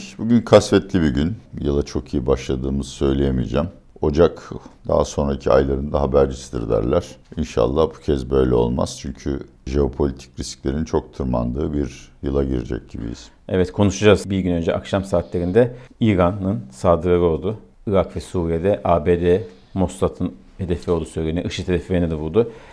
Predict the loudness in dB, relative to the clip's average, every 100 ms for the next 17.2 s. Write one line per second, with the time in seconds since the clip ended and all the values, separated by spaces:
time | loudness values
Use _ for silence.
0 | -20 -20 -4 0 2 0 -2 0 6 6
1 | 6 6 4 4 2 0 -14 -2 2 4
2 | 4 2 2 4 2 2 2 2 2 4
3 | 4 6 6 6 4 -6 2 4 8 6
4 | 6 2 2 2 4 4 4 4 6 6
5 | 6 6 4 4 2 2 -6 -6 -14 -8
6 | -2 0 0 -2 -6 -4 -4 0 2 4
7 | 2 2 0 -2 -8 -8 -4 -2 -2 0
8 | 2 2 0 -4 -4 -4 -4 -4 -6 -8
9 | -6 -4 0 0 -2 -4 -8 -12 -20 _
10 | _ _ 0 0 4 2 2 2 4 4
11 | 0 0 0 2 0 0 -2 -2 -6 -8
12 | -8 -6 -4 -4 -4 -4 -6 -4 -2 -2
13 | -2 -2 -4 -2 2 4 6 4 4 0
14 | 2 4 2 -2 2 2 2 2 4 4
15 | 2 0 0 0 0 2 0 -4 -4 -8
16 | -8 -10 -6 -6 -2 0 0 -2 -4 -6
17 | -6